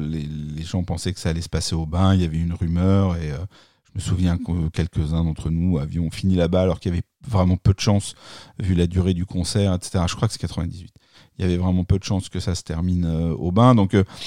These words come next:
ouais, les Bains sont toujours restés, euh, même, même s'ils sont, même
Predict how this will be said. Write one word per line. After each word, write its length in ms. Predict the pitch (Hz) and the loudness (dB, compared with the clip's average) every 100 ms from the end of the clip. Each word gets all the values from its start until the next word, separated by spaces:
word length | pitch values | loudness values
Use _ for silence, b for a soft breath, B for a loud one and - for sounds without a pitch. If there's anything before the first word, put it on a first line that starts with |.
| B B _ - | B B _ 0
ouais, 280 | 113 123 104 | 8 10 10
les 100 | 104 | 6
Bains 220 | 135 147 | 6 6
sont 160 | 127 107 | 4 0
toujours 440 | 135 127 147 127 | 2 4 4 4
restés, 800 | 113 120 - - 143 151 165 - b b b - | 4 4 2 4 6 8 6 2 b b b 0
euh, 460 | 95 98 101 98 | 4 6 6 6
même, 480 | 101 127 180 180 151 - | 6 6 6 4 0 4
même 320 | 147 160 160 | 6 6 6
s'ils 380 | - 156 139 117 | 2 0 2 4
sont, 220 | 127 101 | 4 4
même 460 | 78 113 127 147 | 2 2 4 2